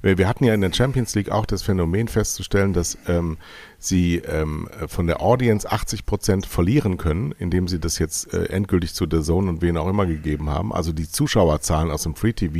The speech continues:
niemals erreichbar sind mit Pay T V und es trotzdem zu Einnahmensteigerungen kommt. Und das hat was damit zu tun, dass da Diktatoren und Zuhälter diesen Sport untereinander austauschen.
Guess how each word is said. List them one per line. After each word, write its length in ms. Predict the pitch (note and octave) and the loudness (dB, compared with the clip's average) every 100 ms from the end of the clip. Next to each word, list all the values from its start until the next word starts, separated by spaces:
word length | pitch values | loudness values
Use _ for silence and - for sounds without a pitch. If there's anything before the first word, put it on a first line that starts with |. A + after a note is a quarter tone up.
| E2+ | 0
niemals 1000 | F2 G#2+ C3+ D3+ C#3 F#2+ F2 G#3+ G#3+ - | 4 6 8 6 6 6 4 4 2 2
erreichbar 440 | C#2+ D3+ F#3 - D#2+ | -4 0 0 0 -2
sind 220 | E2 - | -2 -6
mit 140 | C2+ | -4
Pay 160 | A2 A#2+ | 0 0
T 160 | E2+ | -2
V 220 | D2 G2 - - - | -2 -2 -4 -12 -8
und 160 | - F#2+ | 0 2
es 140 | F2 | 2
trotzdem 540 | - A2+ - G#2+ G2+ F#2+ - | 2 -2 0 2 2 -2 -12
zu 180 | - - | -6 -4
Einnahmensteigerungen 1300 | - G2 F#2 F2 E2 D#2 - G2 B2+ G#2 C#2+ C2+ C#2+ D2+ | 0 2 2 2 0 -4 0 4 4 4 2 -2 -6 -8
kommt. 320 | - - - | -10 -10 -10
Und 120 | - | -6
das 160 | - - | -4 -4
hat 120 | F2+ | -2
was 140 | F#2 - | -2 0
damit 260 | F#2+ F#2 - | 2 0 -2
zu 100 | E2 | -4
tun, 300 | - F#2+ F#2+ | -2 0 0
dass 160 | F2 | 0
da 100 | E2+ | -2
Diktatoren 840 | D2 - - D#2 C#2 - E2 F2+ G2 | 0 -2 -2 -4 -2 0 2 2 -2
und 140 | D2 | -6
Zuhälter 580 | - A#2 G2 C#2 C2+ F2+ | -4 0 2 2 2 0
diesen 260 | F2+ D#2 D#2+ | 0 -4 -6
Sport 340 | - - - | -6 -8 -6
untereinander 600 | D#2 D2 C#3 C3 B2 - | -4 -2 -2 -4 -4 -6
austauschen. 580 | A#2+ - - G2+ - | -6 -6 -6 -8 -10